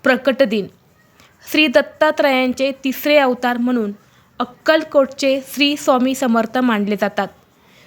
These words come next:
श्री स्वामी समर्थ यांच्या प्रकट दिनानिमित्त अक्कलकोटासह जिथे स्वामींचे मठ आहेत, स्वामींची मंदिरे आहेत, तर तिथे विशेष पूजाविधी,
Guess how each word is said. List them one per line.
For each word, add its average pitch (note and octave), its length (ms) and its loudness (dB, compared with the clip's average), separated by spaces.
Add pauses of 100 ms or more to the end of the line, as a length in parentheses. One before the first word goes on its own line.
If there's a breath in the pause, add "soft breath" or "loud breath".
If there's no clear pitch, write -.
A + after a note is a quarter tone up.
(120 soft breath)
श्री E4 280 2
स्वामी D#4 320 2
समर्थ C#4 420 -2
यांच्या C4 420 -2
प्रकट C4+ 520 -2
दिनानिमित्त B3 800 0 (560 soft breath)
अक्कलकोटासह D4 1080 0 (280)
जिथे C4+ 320 -2
स्वामींचे B3+ 600 0
मठ D4 360 0
आहेत, A#3 280 -4 (440 soft breath)
स्वामींची C4+ 800 0
मंदिरे C4+ 440 2
आहेत, A#3 380 0
तर A#3+ 140 -4
तिथे C4 240 -4
विशेष B3+ 440 -4
पूजाविधी, B3 720 0